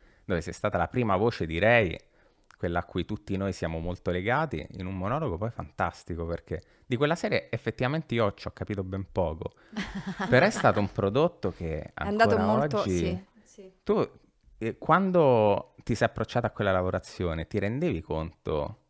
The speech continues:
Speaker 3: No, perché non mi piaceva.
Speaker 1: Non ti piaceva?
Speaker 3: No, posso dirlo adesso?
Speaker 1: Certo,
Speaker 3: Sì, certo che
Speaker 1: possiamo
Speaker 3: posso
Speaker 1: dirlo?
Speaker 2: Eh, come no,
Speaker 1: Eh.
Speaker 2: assolutamente.
Speaker 3: No, non mi piaceva.
Speaker 1: Mm.
Speaker 3: Non mi piaceva. Innanzitutto non, ehm, eh,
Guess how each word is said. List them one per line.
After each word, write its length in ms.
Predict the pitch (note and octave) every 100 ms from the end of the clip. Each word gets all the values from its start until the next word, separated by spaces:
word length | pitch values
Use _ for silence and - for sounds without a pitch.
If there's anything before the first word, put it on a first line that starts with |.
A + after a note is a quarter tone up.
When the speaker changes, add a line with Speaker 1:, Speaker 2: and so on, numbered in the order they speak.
| _
Speaker 3:
No, 260 | - G#3 F3+
perché 220 | F#3+ G3+
non 100 | G3+
mi 80 | G3+
piaceva. 480 | A3 G#3 F3+ F3 F#3+ _
Speaker 1:
Non 140 | - F#2
ti 100 | -
piaceva? 580 | G#2 - G#2+ D2+ D#2 D#2+ -
Speaker 3:
No, 260 | G3 E3
posso 240 | - F#3+ A3
dirlo 280 | G#3 E3+ D#3
adesso? 340 | D#3 - D4+
Speaker 1:
Certo, 240 | - A#3
Speaker 3:
Sì, 40 | E2
certo 180 | G#2 A2
che 160 | G#2
Speaker 1:
possiamo 160 | G2+ G2+
Speaker 3:
posso 100 | C3+
Speaker 1:
dirlo? 300 | E3 - -
Speaker 2:
Eh, 40 |
come 160 | - -
no, 80 | -
Speaker 1:
Eh. 20 |
Speaker 2:
assolutamente. 340 | - D3+ - -
Speaker 3:
No, 160 | A3
non 160 | G#3 B3
mi 100 | B3+
piaceva. 500 | B3+ B3 F3+ E3+ F3 F#3+ -
Speaker 1:
Mm. 140 | G#2 F2+ G2
Speaker 3:
Non 120 | G#3
mi 80 | G#3
piaceva. 340 | G#3 G#3 F3
Innanzitutto 680 | F3 F#3+ G3+ B3 C#4+ D4 G#3+
non, 260 | F3+ F3 F3+
ehm, 920 | F3+ F3+ F3 F3 E3+ E3+ E3 E3 F3+ - _ - _ _ - - _
eh, 540 | - E3+ F3 E3+ D#3+